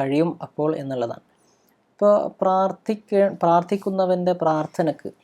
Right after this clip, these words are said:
അള്ളാഹു ഉത്തരം നൽകും എന്നും അള്ളാഹു ഏറ്റവും അടുത്തവനാണ് എന്നുമൊക്കെ, ആ, വിശുദ്ധ ഖുർആനിൽ പലയിടങ്ങളിലായി, ആ, നമുക്ക് വായിക്കാൻ കഴിയും. അതിന് മറ്റൊരു, പിന്നെ, ഒരു ഇടയാളൻ്റെ ആവശ്യമില്ല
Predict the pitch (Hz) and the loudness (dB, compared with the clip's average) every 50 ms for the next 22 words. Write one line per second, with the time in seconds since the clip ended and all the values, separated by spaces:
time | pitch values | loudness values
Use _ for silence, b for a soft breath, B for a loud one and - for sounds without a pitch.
0 | b b _ _ _ _ _ _ _ - 156 156 165 170 175 165 175 170 160 - | b b _ _ _ _ _ _ _ -4 0 4 6 6 6 4 2 -2 -4 -4
1 | _ - 170 170 175 175 165 151 139 139 135 139 131 - - _ _ _ - 160 | _ 0 0 2 2 0 0 -2 -2 -2 -4 -6 -8 -8 -10 _ _ _ -6 -4
2 | 147 147 151 170 208 - b b b b b b b - 175 190 196 202 208 202 | -2 -2 -2 -4 -6 -12 b b b b b b b 0 4 4 4 4 4 2
3 | 196 190 190 - 233 226 220 208 196 185 190 185 - - 233 233 226 208 196 185 | 2 0 0 0 0 2 4 2 2 2 0 0 4 4 4 6 6 4 2 2
4 | 185 180 180 180 - - 165 160 170 170 160 147 - _ - - - - _ _ | 0 -2 -4 -4 -6 -6 -4 -2 -2 -2 -2 -4 -6 _ -6 -6 -6 -8 _ _
5 | _ _ _ _ _ _ _ _ - 151 151 151 147 147 147 151 147 - 160 160 | _ _ _ _ _ _ _ _ -10 -8 -6 -6 -6 -6 -6 -6 -4 -4 -2 0
6 | 170 165 165 165 - 160 156 156 160 165 156 156 156 147 147 156 160 156 151 151 | 0 0 -2 -4 -2 -2 -2 0 0 -2 -2 -2 -2 -2 0 0 0 0 -2 -4
7 | 147 147 147 147 143 139 139 139 - - b b b b b b b b - 147 | -4 -4 -4 -2 -2 -2 -4 -4 -8 -12 b b b b b b b b -8 -6
8 | 143 143 143 139 135 - 160 147 147 143 147 147 - 147 139 127 120 117 110 - | -4 -4 -4 -4 -4 -4 -2 0 2 0 0 0 0 0 0 0 0 -2 -4 -8
9 | _ b b b b b _ _ _ - 147 160 165 170 180 170 165 156 156 - | _ b b b b b _ _ _ -2 0 2 2 2 2 0 0 -2 -2 0
10 | 170 170 170 170 - - 180 - 160 151 147 143 143 143 139 - - - - - | 2 4 4 4 2 -2 -8 -6 -6 -4 -4 -4 -4 -4 -6 -8 -10 -14 -16 -18
11 | - - - - - - 160 156 156 156 147 151 151 147 151 147 156 156 160 165 | -18 -20 -20 -18 -10 -4 -2 0 0 0 0 0 -2 2 2 2 2 4 4 4
12 | 170 170 165 160 165 151 143 143 143 156 - - - 147 143 135 131 135 135 131 | 2 2 2 2 2 2 2 0 -2 -4 -6 -6 -6 -6 -6 -4 -4 -2 -2 -4
13 | - - | -4 -8